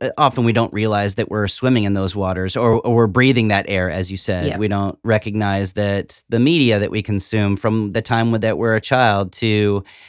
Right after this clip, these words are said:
Speaker 1: how our church shapes and forms what family looks like and how we care for one another, um,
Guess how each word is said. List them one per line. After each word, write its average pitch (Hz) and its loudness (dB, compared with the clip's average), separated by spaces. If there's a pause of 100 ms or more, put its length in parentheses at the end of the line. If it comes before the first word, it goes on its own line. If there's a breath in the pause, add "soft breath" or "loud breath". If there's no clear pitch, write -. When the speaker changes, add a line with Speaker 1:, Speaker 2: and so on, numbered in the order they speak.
(180 loud breath)
Speaker 1:
how 107 4
our 107 0
church - -2 (120)
shapes 113 -2
and 107 -2
forms 104 -2 (120)
what 107 -2
family 104 -2
looks 101 -6
like 101 -4
and 98 -4 (580 loud breath)
how 110 0
we 104 -2
care 107 -2
for 107 -6
one 107 -2
another, 98 -2
um, 98 -2